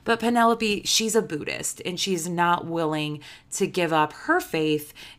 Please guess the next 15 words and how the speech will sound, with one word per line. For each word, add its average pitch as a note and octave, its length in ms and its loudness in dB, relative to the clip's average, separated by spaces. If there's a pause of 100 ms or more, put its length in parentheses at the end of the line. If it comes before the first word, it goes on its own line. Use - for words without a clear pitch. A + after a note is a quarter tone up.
(100)
and F#3 480 4
join E3 300 -2
the D3+ 80 0
church. - 420 -2
She's E3 560 -2
not F3+ 340 4
interested D#3 400 -6
in D#3 120 -2
joining D3 300 -2
Scientology D3 640 -4
by D#3 180 -6
any D#3+ 180 -6
means. - 500 -8 (840)
And A#3+ 160 0
Penelope, F4 540 0